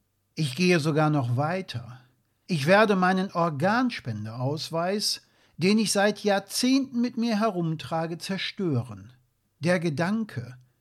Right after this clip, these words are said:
dass Menschen eines Schlages Klaus Weselski theoretisch nach meinem Ableben von meinen Organen partizipieren und weiterleben,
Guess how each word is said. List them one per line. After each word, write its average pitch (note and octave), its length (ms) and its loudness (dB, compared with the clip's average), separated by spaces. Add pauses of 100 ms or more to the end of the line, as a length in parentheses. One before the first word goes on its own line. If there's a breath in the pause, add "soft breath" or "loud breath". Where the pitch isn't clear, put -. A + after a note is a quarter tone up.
(220)
dass F#3 260 4
Menschen C4+ 540 2
eines B3 360 0
Schlages F3 680 0
Klaus B3 540 0
Weselski F#3+ 880 -2 (380 soft breath)
theoretisch G3 960 2
nach A3+ 180 -2
meinem G3+ 340 0
Ableben D#3 840 -2 (260 soft breath)
von E3+ 280 2
meinen B3+ 640 4
Organen F#3+ 720 0
partizipieren E3 960 -2
und C#3 180 0
weiterleben, D3+ 840 0